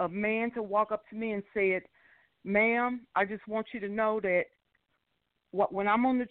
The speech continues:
treadmill and I see you, when I see you come in and I see you exercising," he said, "my, the strength comes back to me."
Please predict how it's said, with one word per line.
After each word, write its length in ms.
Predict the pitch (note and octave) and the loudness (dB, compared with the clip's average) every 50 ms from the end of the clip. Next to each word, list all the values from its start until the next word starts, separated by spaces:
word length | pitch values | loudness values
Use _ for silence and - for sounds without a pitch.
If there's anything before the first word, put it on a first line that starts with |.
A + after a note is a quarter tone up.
| - - | -4 0
treadmill 680 | C#4 B3+ B3 A#3+ A3+ G#3+ G3 G3+ G3 G3 G3 F#3 D3 | 2 4 4 4 2 2 0 0 0 2 2 2 2
and 100 | D3+ F#3 | 0 0
I 160 | F#3+ G3 G3+ - - - | 0 0 -2 -4 -6 -6
see 140 | B3+ A#3+ A#3 | -4 -4 -4
you, 480 | G#3+ A3 A#3 A3+ G#3+ F3+ D#3+ D#3+ E3+ - _ _ _ | -2 -2 -2 -2 -2 -2 -4 -6 -10 -12 _ _ _
when 160 | - F3+ F#3 | -2 0 2
I 160 | F#3 G3 G#3 - - | 2 2 0 -2 -4
see 80 | B3+ | -4
you 160 | A#3 A3 A#3+ A#3 - - | -2 -2 -2 -4 -4 -2
come 220 | C4+ A#3+ A#3+ B3 | 0 0 2 2
in 400 | B3+ A#3+ A3 F#3 E3 D3+ D3 D#3 _ _ _ _ _ _ _ _ _ _ _ _ _ _ _ _ | 2 0 0 -2 -4 -6 -8 -12 _ _ _ _ _ _ _ _ _ _ _ _ _ _ _ _
and 140 | - F#3 F#3+ | 2 4 4
I 160 | F#3+ G3+ G3+ - - | 4 4 2 0 -4
see 80 | A3+ | -4
you 200 | A3+ A3 A#3+ - - | -2 -2 -4 -2 0
exercising," 640 | - B3 A#3+ - A3 G3 - A#3 G#3+ G#3 G3+ G3 G3+ G3+ | 0 0 0 -2 -10 -8 -2 0 2 2 2 0 -2 -6
he 160 | G3 G#3 - - | -8 -8 -6 -2
said, 180 | A3 F#3+ F#3 | -2 -2 -2
"my, 200 | F#3 G3+ G3 F#3+ - _ _ - | -2 -2 -2 -2 -4 _ _ -2
the 140 | - G3 E3+ - - | -2 -2 -2 -4 -6
strength 300 | - - C4+ B3 A#3 - _ - | -2 2 2 2 2 0 _ -4
comes 220 | B3 A3 G#3 G3 F3 E3+ | -2 -2 -2 -2 -4 0
back 200 | - G#3+ G3 - - _ - | 2 2 2 2 -2 _ -8
to 80 | G#3+ | -8
me." 260 | F3+ F3 D3+ C#3 A2 | -6 -6 -8 -8 -10